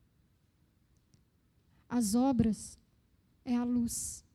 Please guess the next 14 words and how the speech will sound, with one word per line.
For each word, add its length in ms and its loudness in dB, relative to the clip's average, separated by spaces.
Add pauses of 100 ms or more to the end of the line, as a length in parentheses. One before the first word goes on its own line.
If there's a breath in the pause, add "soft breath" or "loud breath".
(1700)
que 80 4
vai 220 2
mostrar 440 0
aos 240 -2
outros 420 0
a 100 -2
sua 400 -2
justificação 920 -4
em 100 2
Cristo, 640 -2 (960 soft breath)
a 120 0
sua 420 4
salvação 760 -4
nele. 560 2